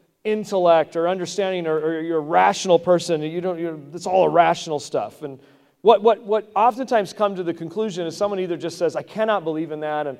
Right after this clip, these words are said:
"I can't believe in a God that would, that would do that or say those kind of things," and they throw it out. Or there might be others of you, I bet you there's a bunch of you here, that the easiest thing for you has been to simply do a, a conclusion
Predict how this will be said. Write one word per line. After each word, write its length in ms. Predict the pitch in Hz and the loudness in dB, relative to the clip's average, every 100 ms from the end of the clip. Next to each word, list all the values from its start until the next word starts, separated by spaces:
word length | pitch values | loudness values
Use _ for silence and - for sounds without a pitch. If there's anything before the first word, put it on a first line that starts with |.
| - - | -14 -12
"I 80 | - | -4
can't 200 | 240 208 | -4 -2
believe 180 | 196 | -2
in 60 | 175 | -2
a 40 | |
God 340 | 151 160 156 147 | 0 4 4 2
that 120 | 143 | -2
would, 160 | 131 123 _ - | -6 -10 _ -8
that 100 | 156 | -6
would 140 | 143 | -6
do 200 | 135 190 | -6 0
that 280 | 180 170 160 | 4 6 6
or 60 | 139 | 0
say 240 | - 175 | -2 -2
those 180 | 165 147 | -2 -4
kind 160 | 165 147 | -6 -8
of 80 | |
things," 260 | 147 143 135 | -6 -8 -6
and 80 | 143 | -6
they 80 | 135 | -6
throw 300 | 156 180 180 | 0 4 6
it 60 | |
out. 220 | 160 151 202 | 6 6 8
Or 480 | 240 214 190 214 208 - - | 10 10 10 6 -2 -16 -6
there 100 | 185 | 0
might 140 | 214 | 2
be 120 | 196 | 6
others 300 | 196 247 247 | 6 6 4
of 140 | 190 151 | -2 0
you, 120 | 160 | 4
I 100 | 185 | 4
bet 220 | 175 175 | 2 -4
you 80 | 180 | -4
there's 200 | 170 170 | -6 -6
a 60 | 175 | -4
bunch 280 | 233 247 | -4 -4
of 100 | 170 135 | -10 -8
you 100 | 139 | -8
here, 320 | 135 143 143 | -6 -4 -2
that 300 | 147 139 139 - _ _ - | -2 -2 -4 -18 _ _ -8
the 80 | 202 | -2
easiest 480 | 247 233 233 - 196 | -2 0 -2 -2 -4
thing 240 | 185 180 | -4 -6
for 160 | 180 175 | -8 -6
you 300 | 202 226 185 | -2 2 2
has 140 | 151 | 0
been 200 | 147 180 | -4 -4
to 80 | 170 | -4
simply 420 | - 208 208 190 | -2 -2 0 -4
do 280 | 170 180 170 | -2 0 2
a, 100 | 165 | 0
a 120 | 156 | -4
conclusion 800 | 160 160 - 226 240 208 220 | -8 -14 -10 -8 -6 -6 -8